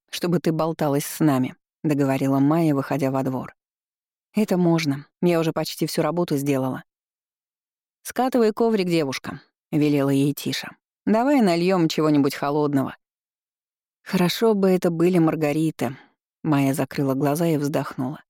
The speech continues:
«Вот чтобы мы весь день сидели и пили холодные пенные маргариты в бокале непрозрачного стекла,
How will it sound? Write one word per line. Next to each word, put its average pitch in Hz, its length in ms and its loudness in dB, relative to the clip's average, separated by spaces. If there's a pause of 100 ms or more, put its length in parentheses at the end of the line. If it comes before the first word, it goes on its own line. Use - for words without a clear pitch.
(1120)
«Вот 233 200 -2
чтобы 196 340 0
мы 196 180 4
весь 208 320 2
день 185 280 2
сидели 202 460 0
и 180 120 4
пили 208 240 2
холодные 180 720 0
пенные 165 440 2
маргариты 143 640 0
в 131 60 -2
бокале 170 440 -2
непрозрачного 147 840 0
стекла, 143 600 -8